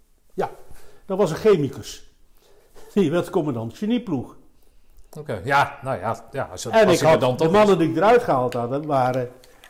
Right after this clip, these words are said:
Speaker 1: eh, elektromonteurs, timmerlieden. En die kreeg drie, die kreeg drie zuben daar. Een, eh, genie-of-, eh, officier, een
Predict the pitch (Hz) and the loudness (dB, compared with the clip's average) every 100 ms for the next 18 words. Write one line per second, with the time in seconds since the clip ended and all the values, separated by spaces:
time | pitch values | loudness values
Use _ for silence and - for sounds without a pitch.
0 | 151 131 120 120 127 - - 143 160 165 | -12 -6 -4 -4 -8 -12 -6 -2 0 -2
1 | 196 202 196 156 131 - - - _ - | -4 -4 -2 -2 -2 -8 -20 -20 _ -10
2 | 143 143 175 214 160 - - - _ - | -4 0 0 -2 -4 -6 -12 -20 _ -20
3 | - _ _ - - - - - - - | -20 _ _ -20 -20 -20 -20 -20 -20 -8
4 | 208 185 156 151 120 98 170 202 170 156 | -4 -4 -4 -4 -4 -8 -8 -8 -10 -12
5 | 156 131 110 139 120 156 151 - 117 156 | -8 -8 -6 -6 -2 -2 -2 -4 -6 -10
6 | - - 123 117 117 123 120 110 143 147 | -14 -18 -14 -12 -10 -10 -8 -4 0 0
7 | 147 - - 131 123 156 135 - 123 117 | -2 -6 -14 -14 -12 -12 -12 -12 -12 -10
8 | 143 135 123 | -8 -8 -10